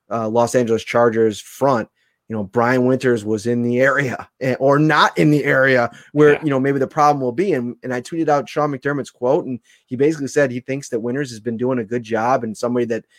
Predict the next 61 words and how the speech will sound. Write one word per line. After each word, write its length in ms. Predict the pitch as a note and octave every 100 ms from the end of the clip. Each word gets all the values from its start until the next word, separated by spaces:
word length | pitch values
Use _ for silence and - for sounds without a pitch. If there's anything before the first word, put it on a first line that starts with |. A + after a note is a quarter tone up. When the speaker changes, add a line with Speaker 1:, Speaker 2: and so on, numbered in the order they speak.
| _
Speaker 1:
has 260 | A#2 A2 - - -
added 380 | A#2+ A#2+ C3 A#2+
something 460 | C3+ B2 C3 B2+
to 100 | B2+
the 100 | A#2
room. 360 | G#2 A2+ B2+ C3
And 100 | G2+ - _ -
obviously 480 | G#3 G#3 - C#3 - -
they 100 | D#3
must 320 | D3 F#3 -
feel 220 | - F3+ D#3+
that 100 | B2+
he's 160 | C#3+
doing 280 | A#2+ D3+ C3
something 500 | - F3+ G3+ D3+ A#2
well 200 | G#2+ A2
because 380 | B2 - B2+ - _ _
week 240 | B2+ E3+
after 240 | E3+ - A#2+
week 260 | C#3 F3
he's 180 | - A2+
in 100 | A2+
the 60 | G#2
lineup. 420 | G2+ D#3 - - _ _ _ _ _ _ _ -
Speaker 2:
Yeah, 280 | C#3 C3+
it, 240 | B2 B2 A#2
it's 160 | C3+
like 160 | D3 C3+
that 160 | C#3+ A#2+
old, 360 | A#2 A2+ G#2 G2+
uh, 160 | G#2
you 160 | D#2 G#2
know, 140 | G2
it's 160 | E2 -
like 100 | G2
a 80 | F2+
joke 400 | F2 F2 F2+ -
or 200 | E2 E2
one 120 | F#2+
of 60 | F2+
those 120 | E2+
sayings 300 | G2 F#2 F2
where, 100 | F2+
like, 220 | F2 F2
"Hey, 200 | D3 C#3+
is 100 | G#2+
that 120 | A#2+
the 60 | A2
best 240 | A#2 A#2
candidate 320 | - B2 A#2
for 60 | B2
the 80 | A2+
job?" 400 | G#2+ A2+ A2 G2
"Oh, 140 | C3 B2+
well, 160 | A#2
he's 160 | A#2 G#2
a 60 |
really 180 | A#2 A2
nice 300 | G#2 G2 -
guy," 320 | A#2 G2+ F2
but 160 | F2 -